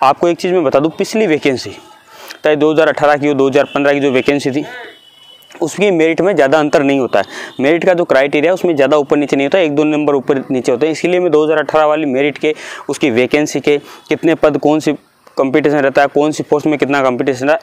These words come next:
इसके बारे में पूरा का पूरा ये डिटेल देने वाला हूँ। अच्छे से video end तक देखिए, ताकि मैं हर एक state का अलग-अलग state wise बता रहा हूँ। इस video में बहुत सारे state ले रहा हूँ, जिनका मैं आपको आंकड़ा बताऊँगा पूरा exact कि किस प्रकार से vacancy रहती है एसएससी जीडी की, कौन से state में किस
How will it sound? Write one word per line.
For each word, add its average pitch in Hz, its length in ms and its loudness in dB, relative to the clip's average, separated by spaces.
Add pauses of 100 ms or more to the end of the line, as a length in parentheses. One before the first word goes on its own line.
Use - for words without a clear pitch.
इसके 170 380 -2
बारे 120 300 2
में 143 140 -2
पूरा 127 260 -2
का 131 120 0
पूरा 123 240 0
ये 123 80 2
डिटेल 117 320 0
देने 120 140 0
वाला 131 180 2
हूँ। 170 180 -2
अच्छे 135 220 -2
से 156 140 2
video 131 260 0
end 131 180 0
तक 139 80 -2
देखिए, 127 300 0 (360)
ताकि 151 200 2
मैं 175 140 0 (100)
हर 165 100 0
एक 196 200 4
state 156 300 0
का 127 80 2
अलग-अलग 151 440 2
state 151 280 0
wise 147 160 2
बता 127 260 2
रहा 131 100 4
हूँ। 156 80 -6 (300)
इस 131 140 -6
video 139 200 2
में 151 140 -4
बहुत 131 180 0
सारे 151 180 0
state 156 280 -2
ले 135 120 2
रहा 143 100 2
हूँ, 151 80 -2
जिनका 143 260 0
मैं 147 120 0
आपको 135 280 -2
आंकड़ा 131 360 0
बताऊँगा 127 340 0
पूरा 143 380 -2
exact 135 360 0 (240)
कि 160 60 -10
किस 160 180 -2
प्रकार 147 300 2
से 151 120 2
vacancy 139 360 0
रहती 131 220 0
है 135 60 4
एसएससी 131 300 -2
जीडी 117 280 0
की, 151 80 -4 (340)
कौन 156 160 2
से 151 120 -4
state 156 240 -2
में 160 100 0
किस - 180 -4